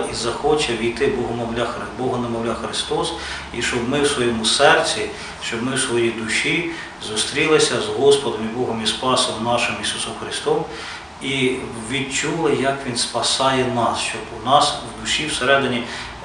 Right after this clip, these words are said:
е, посеред ще цієї земної долі, е, розквітли райські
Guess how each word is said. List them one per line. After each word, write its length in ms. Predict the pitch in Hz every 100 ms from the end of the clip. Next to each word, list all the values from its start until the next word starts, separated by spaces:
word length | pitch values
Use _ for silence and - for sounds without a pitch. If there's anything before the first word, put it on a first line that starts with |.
| 113
е, 140 | 120 113 110
посеред 360 | 135 139 127 123
ще 160 | - 117
цієї 240 | 131 117
земної 380 | 117 127 120 113 113
долі, 360 | 123 151 139 - - - - - - -
е, 180 | 113 117 117
розквітли 800 | 123 - 139 151 143 127 123 135 - 120
райські 360 | 127 123 -